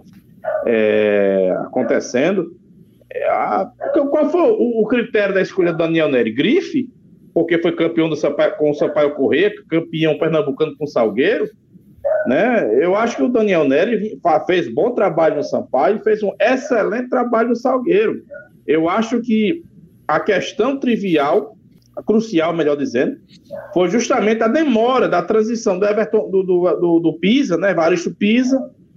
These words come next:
para o Daniel Neri. No máximo, é, é, é, na, já na próxima partida, o Daniel Neri já era pra estar aqui, olhando o elenco, é, analisando as situações, trazendo os jogadores,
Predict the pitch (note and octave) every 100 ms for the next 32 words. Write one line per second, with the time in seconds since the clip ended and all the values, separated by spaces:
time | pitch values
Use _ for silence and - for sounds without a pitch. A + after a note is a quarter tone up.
0 | - - A3 A3+ B3 C4+ C4+ A3 B3+ C#4
1 | B3+ B3+ D4 D#4 B3 B3+ C4+ C#3+ - -
2 | - - - A#3 E4+ E4+ B3 B3+ D4 D4
3 | C4+ A3+ G3 F#3+ G3 C#3+ E3+ E3+ D#3+ F3+
4 | D#3 - - - - - - - G3+ F#3+
5 | B3+ C4 A#3 B3 B3 A#3 A3+ F#3+ - A3
6 | C4 A#3+ B3 B3 A3 A#3 A3 A#3+ B3 A#3+
7 | A#3+ A3+ - B3 A#3+ - G#3 A#3+ A3+ -
8 | _ _ _ _ _ - G#3 G3+ G#3 G3
9 | F3 D#3+ F3 G#3+ A3+ A3+ F3+ E3+ - -
10 | - C3+ D#3 D#3+ G3 G3+ F3+ B2+ F3+ G#3+
11 | F3+ F3 E3+ D#3 - - F#3 G#3+ G#3+ A3
12 | - C4 F#3+ E3 A#3 A3 F3 F3+ E3 D3+
13 | B2+ D3 F3 G#3+